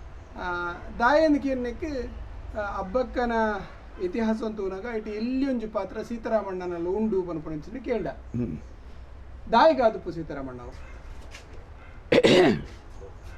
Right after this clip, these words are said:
Speaker 2: ಎಂಜ ಅಬ್ಬಕ್ಕ ದಾಯಿಗೆ ಓದ್ ಬಲ್ತಿನಿಂದ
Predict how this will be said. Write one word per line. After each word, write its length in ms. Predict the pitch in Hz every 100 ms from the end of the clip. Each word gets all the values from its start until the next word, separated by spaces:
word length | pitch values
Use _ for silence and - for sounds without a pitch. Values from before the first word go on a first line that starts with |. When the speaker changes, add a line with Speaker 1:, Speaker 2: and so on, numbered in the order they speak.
| - - - - - - - - -
Speaker 2:
ಎಂಜ 200 | 120 120
ಅಬ್ಬಕ್ಕ 520 | 117 113 123 160 -
ದಾಯಿಗೆ 420 | 175 170 170 170
ಓದ್ 260 | 165 160 151
ಬಲ್ತಿನಿಂದ 520 | 160 156 160 156 156